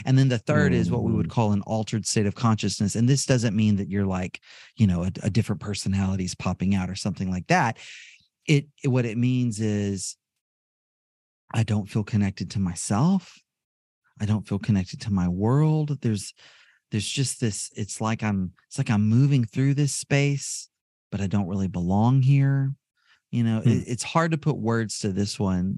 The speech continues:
Speaker 1: a-, as much as
Speaker 2: Hmm.
Speaker 1: the others, but, um, depersonalization, derealization, like, "Is this really my life?
Speaker 2: Hmm.
Speaker 1: Is this really even me? Is this really my
Speaker 2: Hmm.
Speaker 1: world?" Right?
Speaker 2: Hmm.
Speaker 1: It doesn't feel like it.
Speaker 2: Huh.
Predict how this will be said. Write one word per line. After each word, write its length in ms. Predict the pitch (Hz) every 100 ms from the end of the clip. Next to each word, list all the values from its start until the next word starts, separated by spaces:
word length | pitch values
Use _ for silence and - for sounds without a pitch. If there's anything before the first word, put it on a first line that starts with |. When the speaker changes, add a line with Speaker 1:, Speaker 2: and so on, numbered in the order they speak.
| -
Speaker 1:
a-, 40 |
as 380 | 101 - 98 101 120
much 240 | 110 95
as 80 | 90
Speaker 2:
Hmm. 60 |
Speaker 1:
the 140 | 104 101
others, 320 | 98 95 90
but, 200 | - 95 - - - - -
um, 520 | 101 95 90 85 90 _ _ _ _ _ _ 110
depersonalization, 1160 | 120 131 - 123 - - 113 104 107 104 104 92
derealization, 760 | 104 98 98 95 95 92 92
like, 240 | 90 90 - - _ _
"Is 180 | 113 120
this 200 | 175 -
really 220 | 110 117
my 160 | 117 98
life? 480 | 92 90 113 180 - - _ _ _ _ _ _ _ -
Speaker 2:
Hmm. 120 | 101 82
Speaker 1:
Is 140 | 95
this 200 | 131 -
really 220 | 147 135
even 300 | 127 113 98
me? 460 | 98 113 156 185 196 _ _ _ -
Is 120 | 110
this 220 | 180 -
really 200 | 135 139
my 120 | 113 95
Speaker 2:
Hmm. 80 |
Speaker 1:
world?" 520 | 87 110 156 190 196 - _ _ _ _ _ -
Right? 320 | 123 143 165
Speaker 2:
Hmm. 80 | 170 - _ _ _ _
Speaker 1:
It 40 | -
doesn't 260 | 135 139
feel 320 | - - 147 139
like 260 | 98 85
it. 80 | -
Speaker 2:
Huh. 280 | 123 87